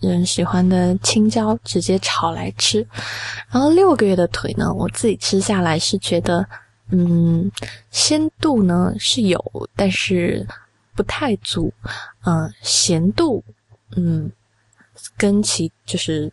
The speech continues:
一年或者是两年和三年比起来，其实咸度是不是那么高。嗯，所以还挺适合煮来吃的。但是可惜的一点，就是因为时间比较短，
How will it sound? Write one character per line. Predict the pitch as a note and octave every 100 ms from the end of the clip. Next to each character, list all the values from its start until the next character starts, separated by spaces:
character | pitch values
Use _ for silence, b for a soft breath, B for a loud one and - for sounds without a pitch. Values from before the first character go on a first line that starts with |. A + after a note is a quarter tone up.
| _
一 | A#3
年 | G#3+ E3+ D#3+ E3+ -
或 | -
者 | F#3
是 | F#3
两 | F#3 F3 -
年 | E3+ D#3+ -
和 | - F#3 F3 F3
三 | - C#4
年 | C#4 E3 E3+
比 | D#3
起 | E3 F3+
来， | D3 - B B B -
其 | - F#3
实 |
咸 | G3+ - E3
度 | F#3 G#3
是 | - - F3+ - G3+ _ _
不 | -
是 | - A3+
那 | B3
么 | F#3+
高。 | - F#3 F#3 B B _ _ _ -
嗯， | F3+ F3+ F#3
所 | - D#4
以 | B3+
还 | F#3+ - - F3+ G3+ -
挺 | - D#3+
适 | - - - D4
合 | - F3 E3 D#3+ _
煮 | - F3 -
来 | - -
吃 | - -
的。 | F#3 - _ _ _ _ _ -
但 | B3+ B3
是 | A3+
可 | - - -
惜 | - C#4+
的 | C#4 G#3+
一 |
点， | G3+ - G3+
就 | G#3
是 | G3+ G#3
因 | G#3 G#3+
为 | G3 F#3+
时 | - -
间 | G#3+ B3
比 | G3+
较 | F#3
短， | F#3+ -